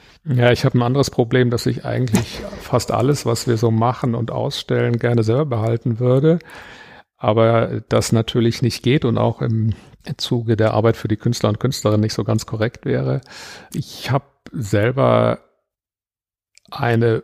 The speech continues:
frühe Arbeit eines Künstlers gekauft auf meiner ersten Konfrontation, kann man wirklich sagen, mit einer Kunstmesse, was die Art Cologne damals war,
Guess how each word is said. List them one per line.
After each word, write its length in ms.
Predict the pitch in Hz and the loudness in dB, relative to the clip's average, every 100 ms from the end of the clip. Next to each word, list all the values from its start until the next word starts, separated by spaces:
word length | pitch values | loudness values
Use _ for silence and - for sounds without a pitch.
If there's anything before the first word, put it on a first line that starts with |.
| - | -8
frühe 480 | - - 139 190 131 | -12 -2 0 2 2
Arbeit 880 | 117 123 131 123 117 117 - - - 220 | 2 0 2 2 2 0 -4 -10 -10 -4
eines 720 | 113 110 110 107 - - - | -2 0 0 -2 -6 -10 -8
Künstlers 1080 | - 170 - - 123 120 - - - - - _ _ _ _ | -4 -4 -4 -4 -2 -4 -6 -12 -12 -14 -20 _ _ _ _
gekauft 1120 | - 107 - 110 110 151 160 - - - - - - | -6 -6 -2 0 2 2 -2 -10 -16 -16 -18 -20 -4
auf 240 | 110 - | -2 0
meiner 280 | 120 113 117 | 2 2 2
ersten 760 | 113 127 - - 117 117 110 - _ _ - | 0 -2 -2 -6 -2 0 -2 -6 _ _ -8
Konfrontation, 960 | - 135 - 127 120 104 - 127 147 | -2 0 0 -2 0 -2 0 0 0
kann 140 | - 120 | 0 -2
man 120 | 107 | 0
wirklich 300 | 107 - 110 | -2 -6 -6
sagen, 320 | - 107 107 | 0 2 2
mit 100 | 110 | 0
einer 180 | 117 104 | 0 0
Kunstmesse, 680 | - 220 - 131 110 - 104 | 2 2 2 2 2 2 0
was 180 | 107 - | 0 -2
die 120 | 123 | 0
Art 180 | 120 - | -2 2
Cologne 360 | 120 113 151 | 2 2 2
damals 400 | 113 104 104 - | 2 2 0 0
war, 220 | 110 120 | 2 2